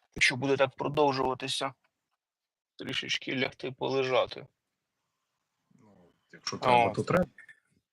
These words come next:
Speaker 1: М, так, життя таке штука. Чув, ні, там гупнуло трохи.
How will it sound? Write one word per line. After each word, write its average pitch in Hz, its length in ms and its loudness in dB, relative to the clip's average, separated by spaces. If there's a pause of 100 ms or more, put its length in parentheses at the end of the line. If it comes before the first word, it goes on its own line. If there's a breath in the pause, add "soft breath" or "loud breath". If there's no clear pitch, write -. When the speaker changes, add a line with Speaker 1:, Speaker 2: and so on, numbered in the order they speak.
(140)
Speaker 1:
М, 139 520 0
так, - 480 4
життя - 280 -2
таке 101 280 -2
штука. - 380 -6 (180)
Чув, - 280 4
ні, 143 160 4
там 104 240 0
гупнуло 101 380 -4
трохи. 113 340 -6